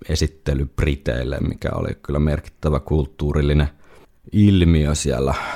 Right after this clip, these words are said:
kuuskyt-seitkytluvun Englannissa. Ja sitten myös myöhemmin reggaen, reggaen tavallaan tuotteisti ja teki siitä koko maailman musaa.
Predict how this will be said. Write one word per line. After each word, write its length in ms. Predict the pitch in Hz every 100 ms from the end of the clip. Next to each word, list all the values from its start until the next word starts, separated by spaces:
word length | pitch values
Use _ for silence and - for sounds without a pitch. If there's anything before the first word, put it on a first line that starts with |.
| -
kuuskyt-seitkytluvun 1600 | 87 82 - - - - - - - 82 80 - - 76 76 78 - - _ _ _ - - _ _ _ _ _ - -
Englannissa. 540 | 101 95 80 69 - - - - _ _ _ _ _ _ - - -
Ja 220 | 85 78 50
sitten 360 | - 78 - 80
myös 320 | 82 85 -
myöhemmin 340 | 87 82 80
reggaen, 540 | 80 82 82 82 73 71
reggaen 480 | 92 92 87 80 78
tavallaan 460 | 76 76 73 73
tuotteisti 680 | 73 80 73 - 69 65 58
ja 120 | 64 - - - _ - _ _ -
teki 220 | - -
siitä 320 | - 78 76 - - - - - _
koko 320 | 76 - 71 71 - - _ -
maailman 560 | 80 78 73 73 73
musaa. 580 | 78 87 90 - 55 52